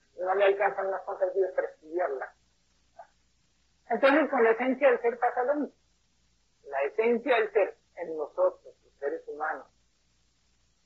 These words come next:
tiene una información que ha sido sacada,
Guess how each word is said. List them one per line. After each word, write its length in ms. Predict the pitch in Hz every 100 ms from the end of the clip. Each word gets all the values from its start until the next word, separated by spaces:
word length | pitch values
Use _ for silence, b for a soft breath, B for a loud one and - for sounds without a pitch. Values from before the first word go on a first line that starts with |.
| _ _ _ _ _ _
tiene 260 | 196 202
una 180 | 214 214
información 760 | 226 220 196 170 165 - 196 190
que 80 | 208
ha 100 | 196
sido 220 | 202 196
sacada, 600 | 190 170 180 170 170 -